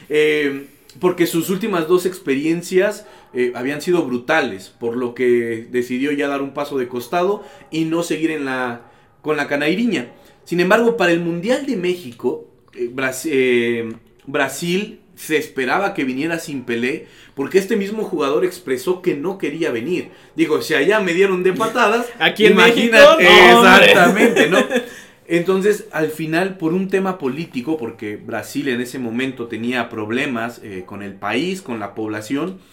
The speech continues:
Speaker 1: pues, eh, eh, los dirigentes políticos terminan diciéndole a Pelé, "¿Sabes qué? Tienes que ir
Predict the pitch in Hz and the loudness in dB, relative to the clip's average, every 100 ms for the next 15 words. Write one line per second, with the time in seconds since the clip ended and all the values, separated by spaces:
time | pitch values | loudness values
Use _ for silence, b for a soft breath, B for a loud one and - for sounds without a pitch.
0 | B B B 131 123 - 131 117 117 107 | B B B -8 -6 -4 -2 -2 -2 -4
1 | 104 107 101 104 - 135 135 123 127 120 | -4 -8 -12 -16 -6 -4 -4 -4 -4 -4
2 | 147 185 185 165 127 127 139 175 156 120 | -2 -2 -2 -6 -4 -4 -4 -6 -6 -6
3 | 117 139 143 - 143 120 101 120 131 143 | -6 -6 -6 -8 -6 -6 -4 -6 -4 -8
4 | - 135 151 143 139 113 110 143 233 | -6 -8 -8 -10 -10 -6 -2 -2 -4